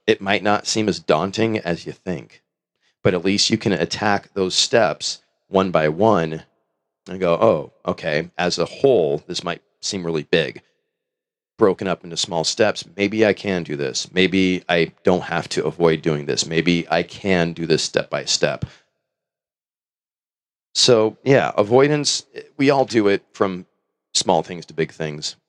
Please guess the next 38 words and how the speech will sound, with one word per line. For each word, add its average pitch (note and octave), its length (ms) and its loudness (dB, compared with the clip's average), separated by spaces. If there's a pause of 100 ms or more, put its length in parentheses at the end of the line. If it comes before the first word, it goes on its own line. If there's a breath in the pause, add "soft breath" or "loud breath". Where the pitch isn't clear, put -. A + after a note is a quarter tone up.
We F#2+ 100 -2
have D#2 260 -2
at D2+ 100 -6
one D#2+ 160 -8
point E2 220 -10
or D2 80 -6
another D2 260 -8
in D#2 60 -14
our D2 100 -8
lives. C#2+ 420 -4 (540)
But A2 100 2
a G2 40 6
lot F#2+ 160 4
of E2 80 0
it's F2+ 180 2
just - 220 -2
kind G2 140 -4
of - 80 -8
figuring F2+ 320 -2
out D#2+ 160 0
exactly E2 440 -2
why C#2+ 360 -4
we're B1+ 240 -8
avoiding C#2 400 -4
it. - 220 -14
And F#2 120 0
if E2+ 100 -4
we're G2 120 4
avoiding B2+ 400 2
something A2 420 -2 (400)
completely B2+ 720 -2
out G2+ 180 4
of F#2 120 -2
fear A#2+ 640 0 (180)
of F#2 120 -4
what G#2+ 240 2
could B2+ 320 2
happen, E2 720 -2